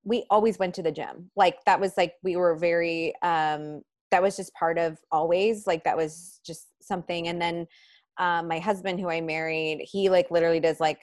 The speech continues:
a hundred pull-ups a day. Like, he works out for, like, two hours. And so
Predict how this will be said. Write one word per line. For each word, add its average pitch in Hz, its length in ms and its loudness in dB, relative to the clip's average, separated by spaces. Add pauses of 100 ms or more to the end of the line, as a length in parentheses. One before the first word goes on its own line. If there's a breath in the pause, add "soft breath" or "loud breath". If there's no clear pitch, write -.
a 160 60 -8
hundred 151 280 -4
pull-ups 147 360 -4
a 151 60 -2
day. - 160 -4
Like, 151 160 2
he 190 120 -4
works 160 240 -2
out - 160 0
for, 147 100 -4
like, 117 180 -6
two 160 200 -10
hours. - 420 -4
And 180 140 -6
so 160 340 2